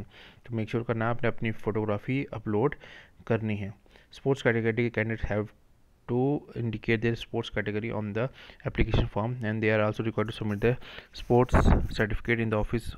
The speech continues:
of the secretary, uh, J and K Sports Council for the de-, uh, determining the sports points which may later be officially forwarded to,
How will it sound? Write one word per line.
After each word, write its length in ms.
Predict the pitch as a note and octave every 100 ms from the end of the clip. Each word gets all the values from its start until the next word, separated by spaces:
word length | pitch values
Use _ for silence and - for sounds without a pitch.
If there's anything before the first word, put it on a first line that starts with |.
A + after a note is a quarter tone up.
| -
of 60 | A2
the 100 | A2
secretary, 340 | A2 G#2 G#2+ A#2+
uh, 880 | - - - - - - A2 G#2 G#2
J 80 |
and 160 | A#2 G#2+
K 80 | A#2
Sports 300 | - A2+ - A2+
Council 180 | A2 A2+
for 160 | G#2+
the 120 | G#2+ G#2+
de-, 100 | G2+
uh, 380 | A2+ A2 G2 G#2
determining 440 | G2+ G#2+ G#2+ A2
the 160 | A2+ -
sports 420 | A2 A#2 - -
points 360 | G#2+ A#2+ -
which 200 | A#2 -
may 280 | A#2 A2+ A2 - - - -
later 240 | A#2 A#2+ A#2
be 120 | A2
officially 340 | A2+ A2+ A#2 A#2
forwarded 320 | G#2 A2 -
to, 140 | G#2+